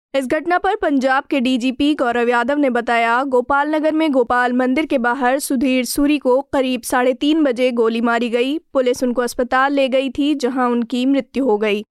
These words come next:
हमने धारा तीन सौ दो के तहत एफ़आईआर दर्ज कर ली है। आरोपी संदीप को मौके से हिरासत में ले लिया गया है। हम इस मामले की तह तक जाएंगे।"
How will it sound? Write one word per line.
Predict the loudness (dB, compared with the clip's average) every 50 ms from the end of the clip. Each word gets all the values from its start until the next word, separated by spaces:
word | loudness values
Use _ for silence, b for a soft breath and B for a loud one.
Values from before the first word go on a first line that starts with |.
| _ _ _ _ _ _ _ -4
हमने | -2 0 0 2 2
धारा | 2 2 2 0 0
तीन | 0 0 0 0 0
सौ | 2 0 0
दो | 2 2 2
के | 2 0 0
तहत | -2 -2 -2 -2 -2 0 -2
एफ़आईआर | -2 -2 0 0 0 0 0 0 0 0 0
दर्ज | 0 0 -2 -2 -2 -4
कर | -4 -2 -2
ली | -2 -2 -2 0
है। | 0 0 0 -2 -2
आरोपी | 0 0 2 2 2 0 0 0 0 0
संदीप | 0 0 -2 -2 0 0 0 0 -2 _
को | -2 0 0 2
मौके | 2 2 2 0 0 0 -2 -2 -2
से | -2 0 2 2 4 4
हिरासत | 4 4 2 2 0 0 -2 -4 -2 0
में | 0 0 2 2
ले | 2 2
लिया | 2 0 0 -2 0
गया | 0 0 0 0 0
है। | 0 0 -2 -2 -2 -6 _ _ _ _ _ _ _ -2
हम | -2 0
इस | 0 -2 0 0
मामले | 0 0 2 0 0 0
की | 0 0 0 0
तह | 0 0 -2 -2 -2
तक | -2 -2 -4
जाएंगे।" | -4 -2 -2 -2 -2 0 0 0 0 -2 -2